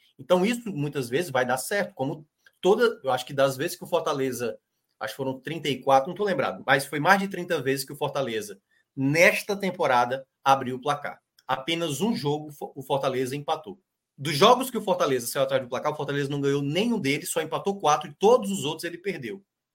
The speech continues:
É por isso que eu tô dizendo: basta que algo saia de errado no jogo da volta, que o Fortaleza pode se complicar. Não tô dizendo que vai se complicar, porque ele acabou conseguindo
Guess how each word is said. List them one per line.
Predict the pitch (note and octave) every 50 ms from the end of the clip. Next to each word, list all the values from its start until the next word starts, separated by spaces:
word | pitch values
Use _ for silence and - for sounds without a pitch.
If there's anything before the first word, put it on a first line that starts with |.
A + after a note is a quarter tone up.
| _
É | - A#2+
por | -
isso | D3+ D3
que | -
eu | G3
tô | G#3+ G#3+
dizendo: | G#3+ G#3+ D3 C3+ B2 A2 G2 - - _ _ _ _
basta | - C3 D#3+ G#3 B3+ A#3 - A3+ A#3
que | - F#3+ D#3
algo | C3+ B2 A#2+ A#2+
saia | - - C3+ A#2+ A2+ A2 A2
de | A2+ C#3+
errado | D#3+ C#3+ B2 C#3+ F3 G3 F#3+ B2 A2 - _ _ _ _ _
no | C3 B2+ A#2+
jogo | A#2+ A2+ A2 A2+
da | G#2+ G#2
volta, | - B2 D#3+ F3+ F3 - - - _ _ _ _ _ _ _ -
que | - C#3 B2
o | A#2+
Fortaleza | - C#3+ C#3 E3+ E3 C#3 C3+ C#3+ D#3 F#3+
pode | F#3+ - C3+ C3+ C#3 -
se | - - - F3+ E3 -
complicar. | - F#3+ A#3 A#3+ A#3 - - - - - -
Não | A#2+
tô | B2 C3
dizendo | E3 G#3
que | A3 F#3+
vai | C3 A2+ G#2+ A#2+ A#2+ -
se | - -
complicar, | - F#2 - _ _ - - - _ _ _ _ _
porque | - A2+ - C3
ele | C3+ D3+ F#3+ G3+ G3+ - _ _ _ _ _
acabou | - B2+ - C3+ A#2+ B2+ C3
conseguindo | - D#3 D3 - - C3+ D#3 F#3+